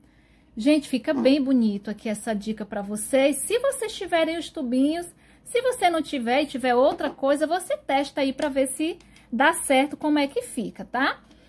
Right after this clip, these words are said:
E aí, gente, é aquilo que eu falo pra vocês. A gente vai olhando pro nosso material e colocando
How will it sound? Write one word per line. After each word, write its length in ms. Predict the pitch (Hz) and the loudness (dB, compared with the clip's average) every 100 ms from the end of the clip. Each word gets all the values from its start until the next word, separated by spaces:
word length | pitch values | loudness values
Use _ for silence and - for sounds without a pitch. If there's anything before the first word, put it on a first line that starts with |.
| _ - | _ -4
E 140 | 349 | 0
aí, 260 | 427 359 403 | 4 2 2
gente, 300 | 262 233 226 | 0 0 0
é 220 | 277 269 | -2 0
aquilo 260 | 285 320 311 | -2 -2 0
que 80 | 330 | 0
eu 80 | |
falo 260 | 339 302 302 | 0 -2 0
pra 160 | 311 294 | -2 -2
vocês. 440 | 480 - 180 196 | -4 -4 -4 -4
A 60 | 240 | 2
gente 300 | 285 285 277 | 2 2 0
vai 360 | 269 285 247 - | 2 2 0 -2
olhando 560 | 277 302 269 311 392 285 | 0 4 4 4 0 -4
pro 160 | 240 | -2
nosso 320 | 214 202 208 | -2 -4 -2
material 880 | 214 196 226 240 320 240 208 226 - - - - - | -4 -2 -4 -2 0 0 2 0 -4 -14 -20 -20 -10
e 160 | 349 427 | -6 -4
colocando 880 | - 370 381 392 311 311 311 330 | 2 4 4 2 0 2 0 -2